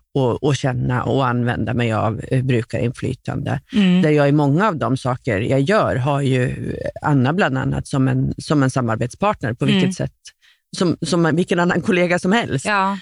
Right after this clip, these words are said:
Speaker 1: Eh, både när vi har jobbat med att ta fram handlingsplaner för suicidprevention med en ny samverkansöverenskommelse,
Speaker 2: Mm.
Speaker 1: så finns de med som en naturlig del.
Speaker 2: Mm.
Speaker 1: Eh, och det, eh,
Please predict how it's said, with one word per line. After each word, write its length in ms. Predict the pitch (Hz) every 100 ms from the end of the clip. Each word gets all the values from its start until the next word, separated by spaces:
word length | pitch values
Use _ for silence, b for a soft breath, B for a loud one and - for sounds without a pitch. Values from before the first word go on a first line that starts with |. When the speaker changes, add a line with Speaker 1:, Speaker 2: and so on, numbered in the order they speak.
| B B B -
Speaker 1:
Eh, 280 | 160 151 147
både 320 | 165 156 170
när 80 | 156
vi 100 | 151
har 80 |
jobbat 380 | 147 143 135 135
med 120 | 143
att 80 | 131
ta 200 | 147 139
fram 280 | 139 135 139
handlingsplaner 760 | 143 139 135 135 - 147 139 143
för 220 | - 151
suicidprevention 1200 | - 175 160 - 165 131 - 147 147 - - 147 - -
med 340 | 156 151 151 -
en 200 | 175 160
ny 280 | 165 160 147
samverkansöverenskommelse, 1400 | 151 139 131 123 131 135 135 139 - 220 185 135 - -
Speaker 2:
Mm. 240 | 208 185
Speaker 1:
så 60 | 190
finns 200 | 143 -
de 120 | 135
med 160 | 120
som 140 | - 139
en 200 | 143 143 B B B -
naturlig 400 | 139 160 156 170
del. 280 | - 143 135 _ 202
Speaker 2:
Mm. 300 | 185 165 165
Speaker 1:
Eh, 240 | 160 175
och 200 | - 160
det, 240 | 151 165
eh, 260 | 160 160